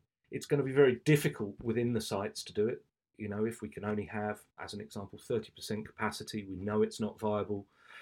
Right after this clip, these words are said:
The tipping point between, uh, rent being, uh, demanded and the level of business and furlough, it, it,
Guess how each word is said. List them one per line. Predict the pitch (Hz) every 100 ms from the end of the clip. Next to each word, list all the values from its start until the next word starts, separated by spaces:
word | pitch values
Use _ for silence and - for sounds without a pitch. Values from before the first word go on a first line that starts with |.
| - - - -
The | -
tipping | - - - 110
point | 110 117 110 110
between, | 107 - 110 95 92 - - - - _
uh, | 92 90 117
rent | 107 113 113 110 -
being, | 107 104 98 95
uh, | 92 87 85 85 - - _ _ -
demanded | 110 110 110 104 107 107 - -
and | 90 90 87 - _ _ _ -
the | 113
level | 113 113 107
of | 101
business | 110 107 110 110 - 85
and | 80 - _ _
furlough, | - - 127 117 104 95 95
it, | 95 -
it, | 110